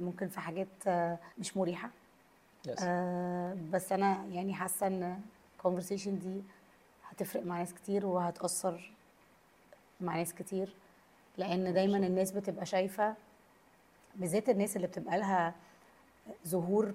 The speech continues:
Speaker 1: public أو معروفين على السوشيال ميديا أو، آه، considered public figures، الناس بتبقى دايمًا شايفة صورة، مش شايفين اللايرز اللي وراها.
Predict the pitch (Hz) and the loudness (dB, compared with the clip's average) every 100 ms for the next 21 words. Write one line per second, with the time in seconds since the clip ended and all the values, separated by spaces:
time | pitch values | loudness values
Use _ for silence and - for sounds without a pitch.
0 | 202 175 180 180 - 180 165 165 170 170 | 6 6 4 -2 0 2 2 2 2 2
1 | 170 165 175 170 170 208 214 202 185 175 | 0 0 2 0 -2 -2 0 0 0 0
2 | 165 170 175 175 202 196 190 190 185 175 | 0 0 -2 -4 -4 -4 -2 0 2 4
3 | 170 170 175 175 175 170 165 170 170 165 | 6 6 4 4 4 4 2 2 -2 -6
4 | - - - - - 170 170 170 175 175 | -16 -20 -20 -18 -6 0 4 6 6 6
5 | 165 170 202 226 - - - 214 180 208 | 2 -2 -4 -8 -10 -14 -4 -2 2 4
6 | 196 - 202 190 185 - 190 226 233 196 | 2 2 2 2 -2 -2 2 4 2 -2
7 | - 190 202 202 208 180 190 214 196 208 | -2 0 2 0 -2 2 4 4 2 0
8 | 220 202 214 220 240 254 - - - - | 0 -2 0 4 4 4 -2 -20 -20 -20
9 | - - - 196 - 185 226 226 196 208 | -20 -12 -2 0 0 0 2 2 4 4
10 | 185 175 165 165 165 170 | 4 2 2 2 4 2